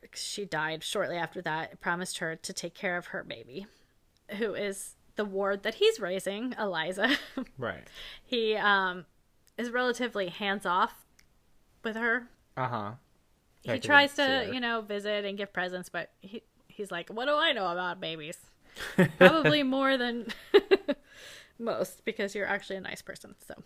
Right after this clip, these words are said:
Speaker 2: Right.
Speaker 1: Um, so in a scene that was later cut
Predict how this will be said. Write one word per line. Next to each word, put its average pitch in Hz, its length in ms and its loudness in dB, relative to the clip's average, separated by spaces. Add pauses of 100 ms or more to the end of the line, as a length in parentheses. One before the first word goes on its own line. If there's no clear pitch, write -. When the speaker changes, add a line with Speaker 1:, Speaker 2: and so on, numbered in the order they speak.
(100)
Speaker 2:
Right. 113 320 -4 (420)
Speaker 1:
Um, 202 440 -2 (420)
so 254 240 0
in 262 180 -2
a 262 60 -2
scene 370 300 -2
that 294 120 4
was 233 160 -2
later 214 260 -2
cut - 440 0